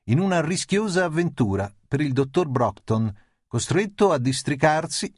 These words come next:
nella rete creata dallo scetticismo della popolazione locale, dall'arroganza della polizia, sceriffo compreso, e dall'incompetenza di alcuni colleghi. E tutto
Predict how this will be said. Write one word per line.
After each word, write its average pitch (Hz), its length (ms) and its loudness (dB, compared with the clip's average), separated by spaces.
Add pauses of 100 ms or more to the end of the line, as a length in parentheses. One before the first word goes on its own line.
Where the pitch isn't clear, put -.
(140)
nella 156 280 0
rete 156 420 0
creata 123 680 0
dallo 117 300 0
scetticismo 151 840 -4
della 135 260 0
popolazione 131 600 -2
locale, 87 560 -2 (420)
dall'arroganza 104 920 0
della 71 220 -6
polizia, 98 640 -4 (200)
sceriffo 80 480 -6
compreso, 98 580 -4 (540)
e 170 220 4
dall'incompetenza 175 1160 0
di 147 140 -2
alcuni 165 380 -2
colleghi. 85 600 -6 (760)
E 101 60 -4
tutto 208 460 0